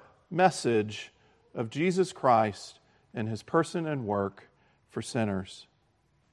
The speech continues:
Paul pointed them back to the foundation. Remember what Paul said in chapter two, verses one and two. He said,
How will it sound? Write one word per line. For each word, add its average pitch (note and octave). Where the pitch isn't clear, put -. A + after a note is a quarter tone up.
Paul C#3+
pointed E3+
them C3
back C3
to C#3
the A#2+
foundation. G#2
Remember D#3+
what C#3+
Paul D3
said D3
in B2+
chapter C#3
two, D3+
verses B2
one B2
and D3
two. G2+
He C#3+
said, C#3+